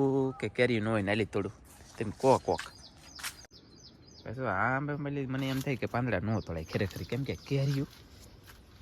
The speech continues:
કેરીયું મોટિયું કરવાની હોય કે આંબાને? તો તોડાય નહીં, તમારે શું કહેવું? પાછું મોટી તો છે જ તે અંદર. હવે વાહ,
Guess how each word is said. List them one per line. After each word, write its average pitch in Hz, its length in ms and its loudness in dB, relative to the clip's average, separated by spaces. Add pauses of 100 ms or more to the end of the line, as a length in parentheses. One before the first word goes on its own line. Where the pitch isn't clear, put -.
(160)
કેરીયું 156 400 4
મોટિયું 147 360 0
કરવાની 151 300 -2
હોય 175 120 -4
કે 156 120 -4
આંબાને? 123 460 0 (1400)
તો 113 140 -12
તોડાય 123 240 -4
નહીં, 120 140 -8
તમારે 110 200 -8
શું 139 140 -8
કહેવું? 92 180 -10 (180)
પાછું 101 280 -6
મોટી 117 220 -4
તો 110 120 -6
છે 120 160 -6
જ 113 120 -6
તે 95 60 -8
અંદર. 98 220 -8 (2000)
હવે 107 360 -4 (120)
વાહ, 120 180 2